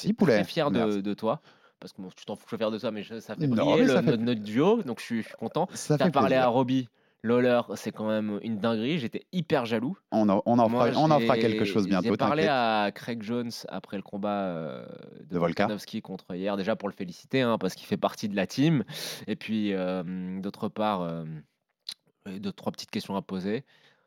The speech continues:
Speaker 1: Bon, euh, ça fait peur, hein, ce qu'est en train de devenir Alexander Volkanovski.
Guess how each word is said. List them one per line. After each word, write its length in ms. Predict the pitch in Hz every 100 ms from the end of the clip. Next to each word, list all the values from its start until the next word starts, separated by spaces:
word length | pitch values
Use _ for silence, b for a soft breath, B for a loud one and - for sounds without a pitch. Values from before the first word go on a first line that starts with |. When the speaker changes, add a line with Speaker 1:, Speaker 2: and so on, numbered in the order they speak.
| b b _ _ -
Speaker 1:
Bon, 140 | 101 92
euh, 240 | 90 98
ça 180 | - 107
fait 140 | 120
peur, 240 | - 143 127
hein, 100 | 120
ce 60 |
qu'est 80 | 117
en 60 | 107
train 120 | 123
de 60 | 113
devenir 240 | 107 110
Alexander 420 | 113 107 113 110 101
Volkanovski. 560 | 101 101 101 - 135